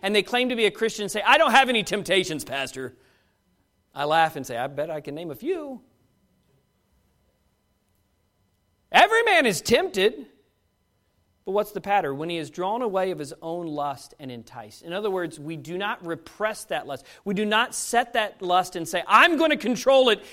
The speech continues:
It's not gonna control me. I'm gonna say no to that sinful passion. I'm gonna say no to that sinful desire.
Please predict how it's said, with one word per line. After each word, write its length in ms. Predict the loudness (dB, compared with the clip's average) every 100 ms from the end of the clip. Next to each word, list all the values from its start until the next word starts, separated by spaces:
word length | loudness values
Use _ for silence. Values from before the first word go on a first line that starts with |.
| 0
It's 240 | 2 2
not 240 | 4 2 4
gonna 160 | 0
control 480 | 0 -2 2 2 4
me. 240 | 4 2 0 2
I'm 220 | 6 6
gonna 180 | 4 2
say 240 | 2 2 4
no 380 | 6 8 8 4
to 140 | 2
that 200 | 2 2
sinful 440 | 0 0 2 0
passion. 420 | 4 4 4 0 -6 0
I'm 140 | 2 4
gonna 160 | 2
say 220 | 2 2
no 280 | 6 6 6
to 140 | 2 2
that 180 | 2
sinful 380 | 2 0 0 -2
desire. 420 | 0 4 4 4